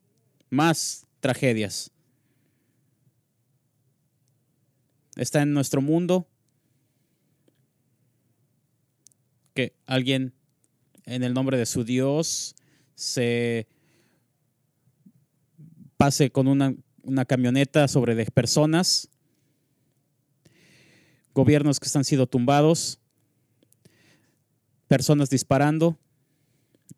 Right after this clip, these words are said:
Hemos tenido vidas preciosas en todo el mundo perdidas, pero en lo que llega más, más cerca a nuestro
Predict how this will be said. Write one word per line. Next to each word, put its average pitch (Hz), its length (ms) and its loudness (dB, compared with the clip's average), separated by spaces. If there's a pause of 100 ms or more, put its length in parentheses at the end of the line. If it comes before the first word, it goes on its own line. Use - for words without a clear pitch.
Hemos 135 260 -4
tenido 135 520 0 (2000)
vidas 143 320 0
preciosas 139 560 -2
en 127 100 -4
todo 147 140 -2
el 143 60 0
mundo 160 340 0
perdidas, 127 760 -2 (1160)
pero 127 120 -2
en 127 40 -2
lo 123 100 -6
que 131 140 -2
llega 143 260 -2
más, 143 500 -4
más 135 200 -6
cerca 139 260 -4
a - 20 -2
nuestro 123 360 -6